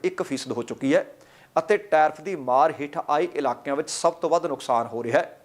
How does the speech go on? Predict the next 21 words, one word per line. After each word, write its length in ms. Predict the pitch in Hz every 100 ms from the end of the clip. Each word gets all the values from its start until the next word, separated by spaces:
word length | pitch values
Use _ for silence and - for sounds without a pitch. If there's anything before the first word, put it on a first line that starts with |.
| _ _ - - _ -
ਟਰਾਂਸਪੋਰਟੇਸ਼ਨ 840 | 156 156 160 202 202 190 190 196 - 165
ਅਤੇ 220 | - 175
ਵੇਅਰ 360 | 127 180 196 170
ਹਾਊਸਿੰਗ 440 | 131 135 143 160 175
ਸੈਕਟਰ 400 | - 127 - 147
ਦੇ 120 | 175
ਵਿੱਚ 160 | 175 180
ਤੀਹ 340 | - 175 170
ਹਜ਼ਾਰ 260 | 123 147 139
ਨੌਕਰੀਆਂ 420 | 131 131 156 175
ਖਤਮ 240 | 175 143
ਹੋਈਆਂ 240 | 113 113 127
ਨੇ, 120 | 175 - - - - - -
ਜਦੋਂ 240 | 139 156
ਕਿ 180 | 190 202
ਮੈਨੂਫੈਕਚਰਿੰਗ 880 | 165 135 139 180 170 139 135 165 175
ਸੈਕਟਰ 380 | - 139 - 160
ਦੇ 100 | 165
ਵਿੱਚੋਂ 280 | 139 170 175
ਰੁਜ਼ਗਾਰ 400 | 120 127 135 135
ਦੇ 140 | 170